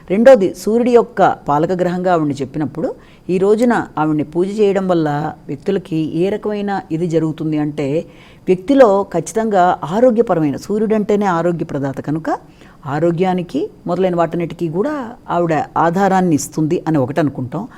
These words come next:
అలాగే వ్యక్తిలో చక్రాలను తీసుకున్నట్లయితే అనాహత చక్రం అని చెప్పి ఉంటుంది.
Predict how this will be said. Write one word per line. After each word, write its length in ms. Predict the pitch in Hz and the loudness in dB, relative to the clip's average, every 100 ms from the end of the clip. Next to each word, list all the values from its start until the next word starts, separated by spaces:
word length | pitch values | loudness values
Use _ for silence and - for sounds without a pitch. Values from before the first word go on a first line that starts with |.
| - - - | -20 -6 4
అలాగే 400 | 247 254 233 233 | 6 10 8 8
వ్యక్తిలో 480 | 175 180 - 285 | 4 2 2 2
చక్రాలను 680 | 294 - - 233 254 262 240 | 2 0 -2 6 8 8 4
తీసుకున్నట్లయితే 720 | 180 - 175 156 156 156 - - | 0 0 -2 -2 -4 -4 -4 -2
అనాహత 580 | 180 226 262 254 214 - | 0 0 0 0 -2 -4
చక్రం 240 | 151 147 143 | -6 -4 -2
అని 120 | 139 | -2
చెప్పి 260 | 131 - | -4 -4
ఉంటుంది. 400 | 143 127 131 120 | -6 -6 -10 -12